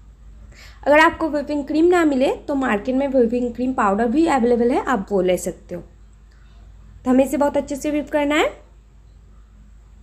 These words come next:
देखिए हमारा जो क्रीम है वो almost व्हिप हो गया है। तो अब हम इसमें ऐड कर देंगे कंडेंस मिल्क। तो यहाँ पर मैंने ना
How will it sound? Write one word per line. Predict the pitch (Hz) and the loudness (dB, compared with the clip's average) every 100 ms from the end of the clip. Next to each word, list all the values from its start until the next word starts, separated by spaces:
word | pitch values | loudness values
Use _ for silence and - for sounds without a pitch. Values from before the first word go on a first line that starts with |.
| - - - - - - - - - - - - - - - - - - - - - - | -20 -20 -20 -20 -20 -20 -20 -20 -20 -20 -20 -20 -20 -20 -20 -20 -20 -20 -20 -20 -20 -6
देखिए | 214 214 247 240 - 285 403 - - | -2 2 0 0 -6 -6 -6 -8 -14
हमारा | 233 233 214 226 | -4 0 2 2
जो | 226 | 0
क्रीम | 226 262 311 | -2 0 2
है | 349 | 4
वो | 330 294 247 226 | 2 0 0 0
almost | 202 208 220 | -2 -2 -2
व्हिप | 214 247 254 | -4 -4 -4
हो | 330 | -4
गया | 277 349 | 0 2
है। | 392 480 - | 2 -4 -6
तो | 277 254 254 - - | 0 2 2 -2 -4
अब | 214 | -2
हम | 247 233 | 2 2
इसमें | 226 220 233 214 | 2 0 -4 -6
ऐड | 214 196 214 | -2 -2 -4
कर | - 226 | -6 -4
देंगे | 214 226 233 277 | 0 0 0 -2
कंडेंस | 240 202 196 202 208 | 0 2 2 2 2
मिल्क। | 233 415 - - - - - - - - - | 4 4 0 -8 -20 -20 -20 -20 -20 -14 -4
तो | 277 | 0
यहाँ | 269 262 269 | 2 2 2
पर | 330 | 2
मैंने | 330 330 311 285 | 2 4 2 2
ना | 359 | 0